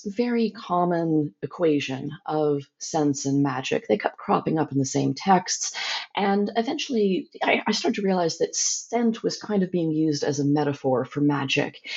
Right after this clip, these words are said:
in various ways. And I think this makes a lot of sense on a, a sort of instinctive level where,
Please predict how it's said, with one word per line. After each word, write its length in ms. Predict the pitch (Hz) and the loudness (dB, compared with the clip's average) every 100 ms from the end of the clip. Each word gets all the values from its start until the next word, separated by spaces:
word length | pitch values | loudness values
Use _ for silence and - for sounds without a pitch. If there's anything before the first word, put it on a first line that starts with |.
| - - | -10 -6
in 280 | 165 151 151 | -2 0 0
various 520 | 151 151 147 139 135 | 0 0 2 0 -2
ways. 520 | 139 143 139 - - - | 0 2 2 -2 -4 2
And 280 | 196 196 - - | 4 2 -2 -2
I 100 | 226 | 2
think 120 | 226 | 2
this 140 | 247 202 | 2 0
makes 180 | 165 - | -2 2
a 60 | |
lot 180 | 139 139 | 2 2
of 100 | 135 | -2
sense 520 | - - 131 - - - | -2 0 0 -2 -6 -2
on 160 | 156 | 0
a, 220 | 147 143 - | 2 0 0
a 60 | |
sort 220 | 147 175 | -2 -2
of 80 | 151 | 0
instinctive 580 | 143 139 - 220 190 135 | 0 0 0 0 2 -2
level 520 | 127 135 131 139 147 | 0 0 0 0 -2
where, 420 | - 170 170 170 | -2 0 0 0